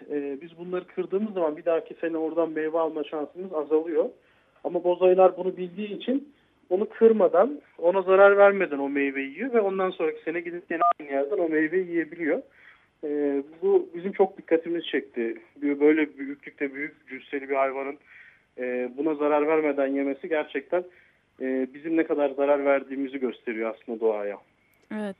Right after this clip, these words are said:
Speaker 2: aslında hem o hem de güneşi izlemiş olması bile büyük bir olay yani. Onu da ne
Speaker 1: Evet.
Speaker 2: kadar
Speaker 1: Ha, bir de
Speaker 2: kaçırdığımızı da
Speaker 1: ilk defa
Speaker 2: hatırlatıyor.
Speaker 1: tabii ki böyle bir çalışma yapıldı. Onların boynuna kamera bağlandı ve biz tü-, dünyada bir ilki başardık burada. Normalde
Speaker 2: Hı hı.
Speaker 1: National Geographic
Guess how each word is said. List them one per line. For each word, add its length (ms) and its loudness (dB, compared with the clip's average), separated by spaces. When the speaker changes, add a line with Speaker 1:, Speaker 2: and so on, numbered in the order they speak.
Speaker 2:
aslında 580 -2
hem 200 0
o 220 2
hem 220 4
de 60 0
güneşi 380 -2
izlemiş 360 -4
olması 420 -4
bile 280 -4
büyük 480 -12
bir 100 -8
olay 300 -8
yani. 280 -6
Onu 160 -4
da 160 -6
ne 120 -2
Speaker 1:
Evet. 80 -8
Speaker 2:
kadar 160 -4
Speaker 1:
Ha, 60 -2
bir 60 -8
de 40 -20
Speaker 2:
kaçırdığımızı 540 -2
da 40 6
Speaker 1:
ilk 60 0
defa 100 -2
Speaker 2:
hatırlatıyor. 560 2
Speaker 1:
tabii 120 -6
ki 140 -20
böyle 200 -6
bir 60 -18
çalışma 440 -10
yapıldı. 300 -8
Onların 400 -8
boynuna 320 -2
kamera 420 -6
bağlandı 440 -2
ve 120 -2
biz 80 -12
tü-, 280 -16
dünyada 520 -2
bir 60 -12
ilki 280 -16
başardık 560 -8
burada. 340 -6
Normalde 360 -4
Speaker 2:
Hı 40 -6
hı. 80 -6
Speaker 1:
National 220 -14
Geographic 320 -8